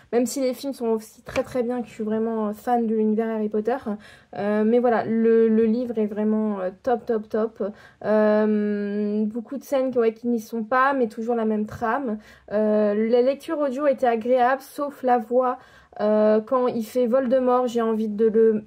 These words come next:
de l'étrangler parce que, euh, la voix est horrible. C'est une voix vraiment que t'as pas envie d'entendre. C'est une voix, t'as l'impression que t'as quelqu'un qui est en train de,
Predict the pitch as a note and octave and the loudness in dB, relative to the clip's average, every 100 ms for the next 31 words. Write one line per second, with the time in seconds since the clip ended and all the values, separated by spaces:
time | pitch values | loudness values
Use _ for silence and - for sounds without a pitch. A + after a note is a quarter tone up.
0 | _ - G#3 G3+ C4+ - - B3+ A#3+ B3 | _ -8 -4 0 0 0 -2 2 4 2
1 | C4+ A#3+ A3 - A#3 A#3+ B3+ - - - | 0 -4 -4 -4 0 0 0 -8 -20 -4
2 | A3 A3 A3 A3 G#3+ A#3 A#3+ - A3 G#3+ | 2 4 4 2 2 2 0 0 0 0
3 | B3+ A#3+ A3 G3+ - - A#3 A3+ A3+ A3+ | 0 2 0 -2 -8 -6 0 2 2 2
4 | A3 A#3+ B3 A#3 A#3 A#3+ A#3+ A3 A#3 A#3 | 4 4 2 2 2 0 -4 -4 -2 -2
5 | A3 A3+ A#3 A3 A3 G#3+ G#3+ B3 A#3+ G#3 | -2 -2 -2 -4 0 0 2 0 -2 -4
6 | G#3+ A3+ A3 C4 B3 A3 G#3+ G#3+ A3 A3 | -2 -4 -4 -8 -2 -2 -2 -4 -4 -4
7 | C4 B3+ A3 G#3+ A3+ G#3 | -6 -6 -8 -6 -8 -8